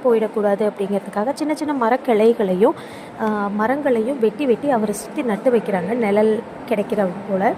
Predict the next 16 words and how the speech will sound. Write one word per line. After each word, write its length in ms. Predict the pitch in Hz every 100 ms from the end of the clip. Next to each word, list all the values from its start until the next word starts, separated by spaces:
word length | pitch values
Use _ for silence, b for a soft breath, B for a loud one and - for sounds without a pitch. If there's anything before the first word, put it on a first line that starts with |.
| - - _ - 170 - - - -
பிறகு 240 | 359 359 349
தன்னால 260 | 269 277
அவரை 280 | 330 294 254 247
கையால 340 | 226 262 269 262
தொடக்கூடாது, 640 | 220 247 254 214 190 214 208
தொட 240 | 220 214
முடியாது 680 | 254 220 208 196 180 196 190 185
அப்படின்னு 360 | - 208 285
தனக்குத்தானே 560 | 233 214 247 254 220 247
நினைச்சுக்கிட்டு 640 | 233 202 - - - 190 - B -
தங்கிட்ட 320 | 262 262 294 311
இருக்கக்கூடிய 420 | 285 269 254 226
வெள்ளை 260 | 226 277
ஆட்டுக்குட்டியை 640 | 247 233 240 247 226 240 233
கூப்பிட்டு 400 | 214 208 208 214
வந்து, 380 | 190 202 233